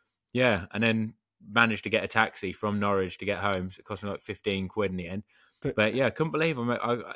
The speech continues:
Speaker 1: M five picked me up, mate. You know, us M five drivers, we've gotta look out for us, uh, we've gotta look out for each other.
Speaker 2: But,
Speaker 1: <laughs>
Speaker 2: um, you as a proper professional, how can you go out for a ride without any spares?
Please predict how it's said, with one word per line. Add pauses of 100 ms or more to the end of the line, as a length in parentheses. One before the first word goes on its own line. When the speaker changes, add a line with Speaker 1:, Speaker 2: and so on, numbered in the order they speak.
(120)
Speaker 1:
M
five
picked
me
up,
mate.
You
know,
us
M
five
drivers,
we've
gotta
look
out
for
us,
uh,
we've
gotta
look
out
for
each
other. (120)
Speaker 2:
But, (280)
Speaker 1:
<laughs>
Speaker 2:
um, (720)
you
as
a
proper
professional,
how
can
you
go
out
for
a
ride
without
any
spares?